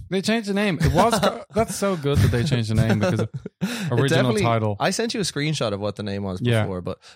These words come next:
Speaker 2: fuck it, we've spent too much time on this. But anyway, I guess the first film we're gonna review is Big, we'll just call it Big George Foreman. Um, we got invited to this premiere. It was quite a funny thing. We put up a thing on Instagram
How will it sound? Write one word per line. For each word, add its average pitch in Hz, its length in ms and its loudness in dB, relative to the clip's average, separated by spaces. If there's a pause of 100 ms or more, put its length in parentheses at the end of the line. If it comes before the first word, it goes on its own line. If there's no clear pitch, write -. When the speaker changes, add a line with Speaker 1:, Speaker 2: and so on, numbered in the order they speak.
Speaker 2:
fuck 190 200 -2
it, 113 100 2
we've 110 240 -4
spent 120 220 -8
too - 60 -12
much 104 120 -8
time 92 200 -10
on 95 100 -10
this. - 140 -12 (280)
But 175 120 -2
anyway, 131 300 -2 (500)
I 160 80 -2
guess 208 200 0
the 190 60 -6
first 196 260 -2
film 175 140 -2
we're 147 100 -2
gonna 135 220 -2
review 117 320 0
is 92 160 -2
Big, 127 320 -4 (320)
we'll 123 140 -12
just 139 160 -8
call 123 160 -4
it 95 80 -10
Big 110 180 -4
George 98 280 -2
Foreman. 98 420 -6 (360)
Um, 113 640 0
we 156 120 -2
got 185 140 -2
invited 139 300 0
to - 60 -12
this 131 120 -6
premiere. 123 600 -4
It 131 80 -4
was 135 160 -2
quite 147 320 0
a 185 60 -2
funny 123 1000 -6 (1000)
thing. 131 260 -2
We 156 140 -2
put 240 160 0
up 208 80 -2
a 196 40 -2
thing 190 160 -6
on 151 60 -4
Instagram 120 600 -4